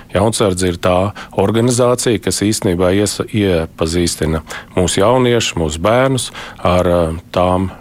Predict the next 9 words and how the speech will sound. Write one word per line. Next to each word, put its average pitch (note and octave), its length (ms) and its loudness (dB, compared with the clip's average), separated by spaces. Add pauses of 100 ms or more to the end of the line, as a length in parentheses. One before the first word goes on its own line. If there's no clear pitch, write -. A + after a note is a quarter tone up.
militārajām E2+ 800 0
jomām, A#2+ 560 2 (240)
kur F2 160 -2
viņi E2+ 160 2
varētu E2 500 0
realizēt D#2+ 560 0
savus, F2 400 0
ā, F2 120 0 (600)
dzīves F2 520 0